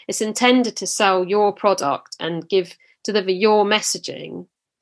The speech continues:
And so there's a lot of moral rights in that, and we have to make sure that we're making very serious decisions, because the impact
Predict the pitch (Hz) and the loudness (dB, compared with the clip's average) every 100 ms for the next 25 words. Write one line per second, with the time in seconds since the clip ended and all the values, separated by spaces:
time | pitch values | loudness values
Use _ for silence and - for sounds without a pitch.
0 | _ _ - - 220 233 - 247 240 262 | _ _ -20 -4 -2 2 4 4 4 4
1 | 277 240 254 262 262 240 226 185 156 - | 2 2 6 8 8 6 4 2 0 -4
2 | - 170 151 151 - 196 214 214 202 226 | -6 -6 -6 -6 -6 -4 -4 -4 -8 -6
3 | 208 - - 220 202 190 190 202 202 196 | -4 -4 -2 -2 0 -2 -2 -2 -2 -2
4 | - 196 185 185 185 _ _ _ _ - | -2 -4 -2 -4 -8 _ _ _ _ -6
5 | 190 233 220 220 - 220 196 185 190 - | 0 2 2 0 0 0 0 -2 -6 -2
6 | 214 - 156 160 - 180 202 - 226 220 | -2 -2 -4 -6 -10 -6 -6 -6 -4 2
7 | 247 247 226 226 190 | 4 2 0 0 0